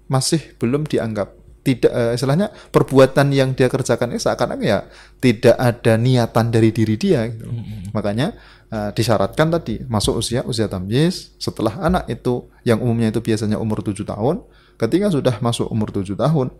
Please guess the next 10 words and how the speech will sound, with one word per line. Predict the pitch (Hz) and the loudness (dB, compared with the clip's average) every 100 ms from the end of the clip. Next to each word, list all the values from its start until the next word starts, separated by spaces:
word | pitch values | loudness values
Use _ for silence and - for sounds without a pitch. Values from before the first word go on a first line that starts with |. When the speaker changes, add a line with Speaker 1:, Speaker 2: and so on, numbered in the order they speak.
| _ _ _ _ _ _ _ - | _ _ _ _ _ _ _ -2
Speaker 1:
maka | 113 139 170 | 2 2 0
bagi | 135 113 | 0 0
para | 110 107 | 0 0
wali | 107 104 147 220 - - | 0 0 -2 -4 -14 -12
hendaknya | 123 113 104 - 143 - | -4 0 0 0 0 0
untuk | 127 117 110 151 - | -2 -6 0 0 2
memerintahkan | 117 110 107 113 - - 127 | -2 0 -2 -4 -6 -6 -6
kepada | 110 110 110 | -2 -2 -2
anak-anak | 110 110 110 | -4 -4 -6
mereka | 113 110 110 131 | -6 -6 -4 -2